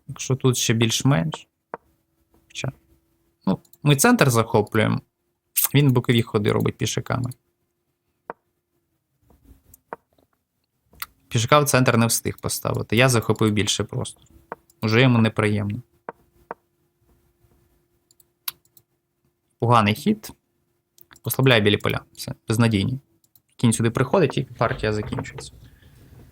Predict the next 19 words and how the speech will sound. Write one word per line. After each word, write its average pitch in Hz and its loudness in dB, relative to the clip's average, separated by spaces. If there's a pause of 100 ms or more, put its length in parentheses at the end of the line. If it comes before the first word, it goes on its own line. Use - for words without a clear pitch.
(1600)
Треба 202 4
було 180 2
йому 147 4
грати 147 2
кінь 131 0
F 120 2
сім. - -4
Може 123 4
закінчувати 123 -2
щось - -10
тут - -12
з - -6
цим 113 0
конем, 196 2 (300)
ці - -6
пробіги. 120 -2 (4000)
Знову 117 -2
повільний 117 0
хід. - -4